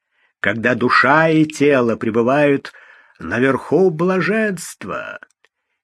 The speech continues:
и звенят от наслаждения, будто натянутая тетива. Чтобы еще более оттенить сладость, мастерица прибавляет чуть-чуть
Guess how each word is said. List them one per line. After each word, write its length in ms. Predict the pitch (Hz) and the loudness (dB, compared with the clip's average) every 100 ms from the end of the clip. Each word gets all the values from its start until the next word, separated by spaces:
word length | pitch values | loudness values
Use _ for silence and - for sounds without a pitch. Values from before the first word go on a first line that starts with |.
| _ | _
и 140 | 139 156 | 0 0
звенят 1080 | 101 92 110 175 190 220 220 180 - - | 0 -4 0 2 2 2 0 -2 -6 -12
от 300 | - 139 - | -4 -4 -4
наслаждения, 1200 | 101 143 151 - 135 117 95 156 190 151 120 90 | -4 -4 -4 -4 -2 -2 0 0 0 -2 -4 -6
будто 560 | 76 78 156 _ - 131 | -8 -2 -2 _ -6 -2
натянутая 920 | 131 139 - 143 139 135 - 127 127 - | 0 -2 -2 -4 -4 -8 -4 -2 -4 -4
тетива. 600 | - 120 - 120 95 85 _ _ _ _ _ _ _ _ _ _ _ _ _ _ _ | -8 -6 -6 -4 -4 -4 _ _ _ _ _ _ _ _ _ _ _ _ _ _ _
Чтобы 320 | - - 87 | -8 -6 -2
еще 440 | 117 117 - 131 131 | -2 0 0 0 0
более 760 | 110 147 160 151 135 107 87 - | 2 2 4 4 2 0 -4 -8
оттенить 800 | - - _ - 104 107 196 - | -8 -8 _ -10 -6 -4 -6 -6
сладость, 1000 | - - 92 123 92 73 - - - _ _ _ _ _ _ _ _ - | -16 -10 -2 0 0 -8 -16 -16 -18 _ _ _ _ _ _ _ _ -6
мастерица 640 | - - 214 262 - - | -4 -2 0 0 -2 -4
прибавляет 720 | - 120 131 135 143 139 - | -2 0 0 2 2 0 -2
чуть-чуть 1200 | - - 339 339 311 _ - - 254 240 - - | -8 -2 2 2 0 _ -4 0 2 0 -4 -18